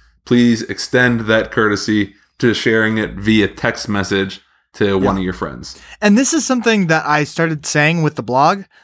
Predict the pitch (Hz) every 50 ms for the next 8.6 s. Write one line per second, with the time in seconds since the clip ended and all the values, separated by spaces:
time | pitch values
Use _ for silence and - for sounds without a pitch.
0 | _ - - 143 143 139 - - _ _ _ _ _ _ _ _ - 214 240 233
1 | - 240 247 226 185 190 190 214 208 151 - - _ _ _ _ _ _ _ _
2 | _ - 160 156 214 247 117 - 254 202 - - 170 165 190 202 180 156 156 -
3 | 165 156 147 151 131 123 131 170 165 151 127 117 123 135 160 170 175 160 156 170
4 | 220 240 - - 185 208 196 - _ _ _ _ _ _ _ _ - 151 175 180
5 | 180 175 165 165 185 202 - 185 185 180 - 165 139 135 123 - 143 151 - -
6 | - 156 254 247 208 214 254 214 214 - 208 226 226 226 196 - - 285 269 247
7 | 233 208 190 175 196 220 233 269 269 247 _ - - - - 202 175 247 233 -
8 | - 262 226 214 247 262 - 233 220 233 247 240